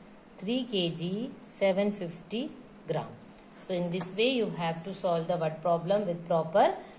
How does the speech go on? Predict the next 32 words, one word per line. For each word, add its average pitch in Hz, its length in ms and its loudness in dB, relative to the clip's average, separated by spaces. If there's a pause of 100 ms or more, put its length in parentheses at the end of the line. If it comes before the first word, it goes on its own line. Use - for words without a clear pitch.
(140)
statement. 160 720 4 (100)
Okay. 226 340 0 (420)
Now 196 180 0
here 233 200 6
next 202 360 2
one 214 200 4
is 226 460 0
nine. 170 400 0 (1300)
Mohan 254 500 4
went 196 280 2
to 202 160 -4
temple 180 680 0 (100)
forty-five 233 640 0
kilometer, 175 640 0
six - 320 -6
hundred 170 440 0
meter 160 380 0
away. 165 420 -2 (100)
He 185 120 -6
travelled 202 560 2
forty-three 240 600 -2
kilometer, 180 680 -2 (140)
five 226 240 2
hundred 175 400 0
meter 165 360 -4
by 202 180 0
bus 165 340 -2 (520)
and 247 300 0
then 208 240 4
took 190 180 -4
a 214 120 4
rickshaw. - 440 -4